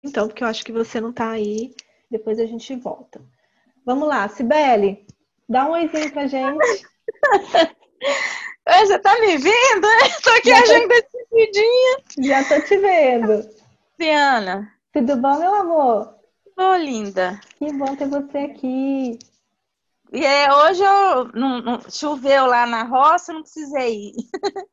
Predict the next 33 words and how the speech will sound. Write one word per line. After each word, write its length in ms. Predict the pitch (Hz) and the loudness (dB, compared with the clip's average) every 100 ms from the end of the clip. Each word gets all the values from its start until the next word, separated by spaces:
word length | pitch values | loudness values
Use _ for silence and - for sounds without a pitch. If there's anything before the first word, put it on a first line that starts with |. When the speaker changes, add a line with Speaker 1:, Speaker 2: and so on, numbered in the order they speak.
| _ | _
Speaker 1:
Então 160 | 247 226 | -4 -2
tá 240 | 285 320 | 0 -2
bom. 520 | 311 262 254 254 240 240 _ _ _ _ _ | 0 0 2 0 -2 -6 _ _ _ _ _
Speaker 2:
Assisti. 380 | 262 262 - | -20 -18 -6
Speaker 1:
Então 180 | 240 339 | -2 -2
conta 320 | - 370 370 | 0 0 0
pra 220 | 370 370 339 | 0 0 0
gente, 280 | 320 294 277 | 0 -4 -6
Cibele, 500 | 277 233 262 254 247 | -6 -2 0 0 -2
quanto 260 | 269 269 | -6 -8
tempo 220 | - 269 | -6 -6
você 100 | - | -6
tá 140 | 269 247 | -6 -4
no 100 | 240 | -6
Teta, 640 | 247 214 233 240 240 233 | -4 -2 0 0 -2 -6
se 140 | 226 220 | -8 -8
você 240 | 233 240 | -6 -8
tá 120 | 240 | -8
tendo 220 | 220 233 | -8 -8
algum 260 | 226 214 226 | -6 -4 -4
desafio, 920 | 220 226 226 - - 214 226 226 220 | -4 -6 -8 -14 -8 -4 -4 -2 -4
o 40 | |
que 100 | 220 | -6
que 60 | 220 | -10
você 160 | - 220 | -10 -8
gosta, 260 | 220 214 | -8 -8
se 80 | - | -10
você 220 | 214 214 | -10 -10
tem 160 | 214 220 | -10 -10
alguma 300 | 214 214 214 | -8 -8 -8
dúvida. 1040 | 190 196 214 226 220 202 214 208 208 208 208 _ _ _ _ _ _ _ _ _ | -6 -4 -4 -4 -6 -8 -10 -8 -10 -12 -18 _ _ _ _ _ _ _ _ _
Speaker 2:
Uhum. 600 | 220 233 240 254 277 320 381 _ _ _ _ _ - - - _ | -12 -10 -8 -8 -8 -8 -12 _ _ _ _ _ -20 -20 -20 _
Bom, 400 | - 269 294 269 | -6 -2 0 -2